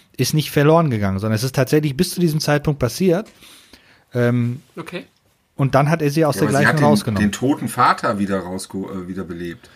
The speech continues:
Speaker 3: Das
Speaker 1: Ja,
Speaker 3: ist so
Speaker 1: gena-
Speaker 3: wie den Sportalmanach in die Vergangenheit,
Speaker 1: <laughs>
Speaker 3: äh, transportieren.
Speaker 1: Nee, du hast das falsch
Speaker 3: Das
Speaker 1: verstanden.
Speaker 3: geht in die Buchse.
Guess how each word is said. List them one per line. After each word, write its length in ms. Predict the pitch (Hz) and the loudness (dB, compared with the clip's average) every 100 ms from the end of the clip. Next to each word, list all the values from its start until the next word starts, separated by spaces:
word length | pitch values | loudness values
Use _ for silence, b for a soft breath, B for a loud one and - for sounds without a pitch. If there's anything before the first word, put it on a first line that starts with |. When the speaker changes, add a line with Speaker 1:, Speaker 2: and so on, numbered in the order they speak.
| B B | B B
Speaker 3:
Das 120 | 92 | -4
Speaker 1:
Ja, 100 | 113 147 | 0 2
Speaker 3:
ist 40 | |
so 60 | 139 | 2
Speaker 1:
gena- 180 | - | 2
Speaker 3:
wie 40 | 123 | 0
den 100 | 110 | -4
Sportalmanach 880 | - 107 110 - 98 98 98 101 101 | -4 -4 -4 -2 0 0 2 0 2
in 120 | 107 | 2
die 80 | 104 | 2
Vergangenheit, 640 | 101 95 95 101 95 92 | 2 2 2 0 0 0
Speaker 1:
<laughs> 280 | - 156 98 | 2 2 2
Speaker 3:
äh, 40 | |
transportieren. 640 | 117 98 98 - 95 117 120 | 0 -4 -6 -10 -12 -6 0
Speaker 1:
Nee, 300 | 156 208 185 | 2 4 4
du 80 | 143 | 4
hast 120 | 156 | 2
das 80 | 170 | 0
falsch 200 | - 180 | 0 -2
Speaker 3:
Das 100 | 147 | -2
Speaker 1:
verstanden. 400 | 151 196 - 127 | -2 0 0 -2
Speaker 3:
geht 120 | - | -4
in 100 | 117 | -4
die 80 | 143 | -2
Buchse. 440 | 135 147 - 87 | -2 -6 -8 -12